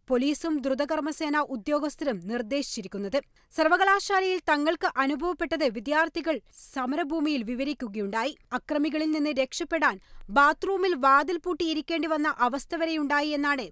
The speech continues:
പെൺകുട്ടികളടക്കം പറഞ്ഞത്. രക്ഷിക്കാനായി ആരെയും വിളിക്കാൻ പറ്റാത്ത അവസ്ഥയുമുണ്ടായി. അതേസമയം കുങ്കി സമുദായത്തിലെ നേതാക്കളുടെ കാർ ആക്രമിക്കപ്പെടുകയും മണിപ്പൂരിൽ ഒരു ഡ്രൈവർ കൊല്ലപ്പെടുകയും ചെയ്തത്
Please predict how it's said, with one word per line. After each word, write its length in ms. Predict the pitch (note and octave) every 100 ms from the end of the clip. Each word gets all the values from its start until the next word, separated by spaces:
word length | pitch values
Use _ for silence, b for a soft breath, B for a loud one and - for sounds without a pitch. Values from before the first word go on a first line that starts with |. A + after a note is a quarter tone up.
| _
പെൺകുട്ടികളടക്കം 840 | C4 C4 D#4+ C#4+ C#4+ C4 B3+ - B3+
പറഞ്ഞത്. 400 | G#3 F#3+ G#3+ D4 - b b b -
രക്ഷിക്കാനായി 640 | - - G4 G4 F#4 F#4 -
ആരെയും 420 | C4 C#4 D4 F4+
വിളിക്കാൻ 340 | E4+ E4 E4 E4
പറ്റാത്ത 360 | D#4 D4+ C#4 B3+ -
അവസ്ഥയുമുണ്ടായി. 880 | A#3 A#3 B3+ - C4+ F#3 G3 A#3 D4 -
അതേസമയം 520 | A#3 B3+ C4 C#4+ D4
കുങ്കി 380 | D#4+ C#4+ C4+ D#4+
സമുദായത്തിലെ 680 | D#4+ D#4+ D4 D#4 D#4 D#4 D4+
നേതാക്കളുടെ 760 | C#4 C4+ C4+ D4+ - D#4+ D4
കാർ 400 | D#4 - C4+ C#4+ -
ആക്രമിക്കപ്പെടുകയും 1040 | B3 B3+ - D#4 D4+ D4 D4 C4 D4 C#4 F3 b b b
മണിപ്പൂരിൽ 580 | B3+ D4+ D#4 F#4+ G4 G4+ -
ഒരു 180 | D4+
ഡ്രൈവർ 500 | D#4+ B3 C#4+ D4+ F4+ -
കൊല്ലപ്പെടുകയും 680 | D#4 D#4+ E4 D#4 C4+ D#4 D4
ചെയ്തത് 480 | - C#4+ C#4 D4+